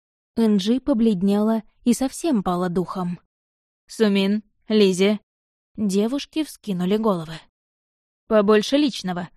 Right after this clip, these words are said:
Никто не будет платить по две сотни тысяч за билет на концерт звезды, за макияжем которой скрывается пустота».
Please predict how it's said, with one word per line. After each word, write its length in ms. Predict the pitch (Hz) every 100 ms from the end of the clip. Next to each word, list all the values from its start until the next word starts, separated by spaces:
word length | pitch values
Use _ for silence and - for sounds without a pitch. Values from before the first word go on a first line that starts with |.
| _
Никто 360 | 220 220 226 233
не 120 | 254
будет 340 | 311 240 185
платить 440 | - 190 185 190 -
по 100 | 190
две 180 | 190
сотни 360 | 185 190 185 190
тысяч 400 | 180 208 202 180
за 100 | 185
билет 320 | 185 196 196
на 100 | 196
концерт 460 | 190 185 196 202 180
звезды, 460 | 190 190 175 277 - _
за 160 | 226 214
макияжем 540 | 202 214 196 185 185
которой 420 | 202 196 262 208
скрывается 600 | - 220 196 190 185 202
пустота». 440 | 185 190 220 -